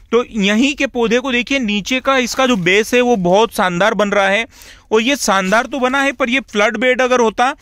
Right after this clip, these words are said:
तो यहाँ तक मिट्टी होती। अभी यहाँ से ये ओपन हो गया है पूरा,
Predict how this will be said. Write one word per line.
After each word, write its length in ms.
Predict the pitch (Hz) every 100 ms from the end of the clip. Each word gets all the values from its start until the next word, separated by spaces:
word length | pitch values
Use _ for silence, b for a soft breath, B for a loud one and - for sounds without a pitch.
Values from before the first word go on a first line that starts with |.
| b b -
तो 80 |
यहाँ 260 | 247 233 233
तक 100 | 269 233
मिट्टी 320 | 233 - 269
होती। 380 | 240 165 147 120 b b -
अभी 200 | 185 240
यहाँ 240 | 220 233
से 140 | 240
ये 140 | 262 262
ओपन 460 | - 196 185 262
हो 160 | 226 190
गया 160 | 175 185
है 120 | 180
पूरा, 360 | 165 165 202